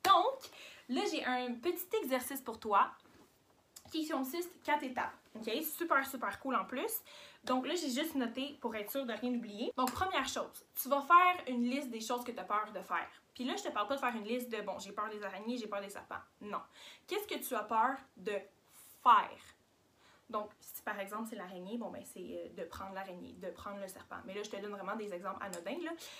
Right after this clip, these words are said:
Mais ça peut être des exemples, par exemple, j'ai, j'en ai écrit ici, comme par exemple, sauter, sauter en parachute, danser, euh, chanter en public, de faire un investissement,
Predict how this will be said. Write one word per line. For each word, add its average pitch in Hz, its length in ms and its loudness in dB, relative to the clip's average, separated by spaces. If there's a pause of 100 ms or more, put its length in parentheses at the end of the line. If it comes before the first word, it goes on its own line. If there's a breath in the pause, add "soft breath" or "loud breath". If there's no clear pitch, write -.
(140 loud breath)
Mais 214 180 -2
ça 220 160 2
peut 240 100 0
être 247 80 2
des 233 160 -2
exemples, 226 320 4
par 214 160 -2
exemple, 277 460 0
j'ai, 233 100 -4 (100)
j'en 214 120 -4
ai 208 80 -2
écrit 233 240 -8
ici, 302 340 -4
comme 247 180 0
par 220 120 -2
exemple, 254 320 0
sauter, 302 440 -4
sauter 311 380 -4
en 285 60 2
parachute, 240 600 -4 (240)
danser, 254 720 -2 (500 loud breath)
euh, 196 260 8
chanter 330 440 0
en 269 80 2
public, 220 500 -4 (160)
de 196 120 -2
faire 233 200 -4
un 196 160 -4
investissement, 285 680 -2